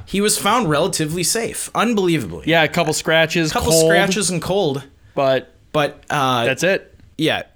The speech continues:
Speaker 1: unbelievable story. So I'll, I'll jump right into,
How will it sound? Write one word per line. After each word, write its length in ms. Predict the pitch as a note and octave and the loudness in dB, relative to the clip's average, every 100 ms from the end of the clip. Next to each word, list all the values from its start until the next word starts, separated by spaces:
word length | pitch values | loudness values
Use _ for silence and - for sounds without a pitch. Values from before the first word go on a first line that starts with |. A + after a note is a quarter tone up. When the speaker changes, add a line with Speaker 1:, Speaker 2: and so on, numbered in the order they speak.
| - | -2
Speaker 1:
unbelievable 580 | G3 F#3 D3+ B2+ G#2 F2+ | 0 2 0 0 -2 -4
story. 340 | - E2 E2 - - | -6 -8 -12 -18 -14
So 500 | - - E3 D#3 D#3 | -4 0 2 2 0
I'll, 220 | - F#3+ G3 | 0 -2 0
I'll 120 | E3 | -2
jump 240 | C#3+ G3+ | 0 -2
right 180 | A3+ G3+ | 0 0
into, 680 | E3 E3 - D#3 D3+ D3 | 0 -2 0 0 0 0